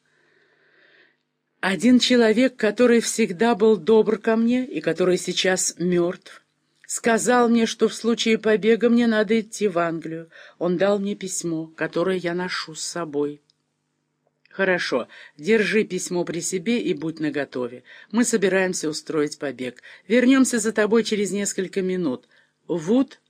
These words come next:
его друзья и я.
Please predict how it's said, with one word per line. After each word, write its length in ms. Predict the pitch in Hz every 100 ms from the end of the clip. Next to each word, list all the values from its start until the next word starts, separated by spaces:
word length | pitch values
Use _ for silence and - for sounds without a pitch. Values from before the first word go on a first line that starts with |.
| _ -
его 300 | 147 156 147
друзья 680 | 151 139 135 147 208 226 - _ _ _ _ _ _ -
и 80 | 190
я. 380 | 165 135 120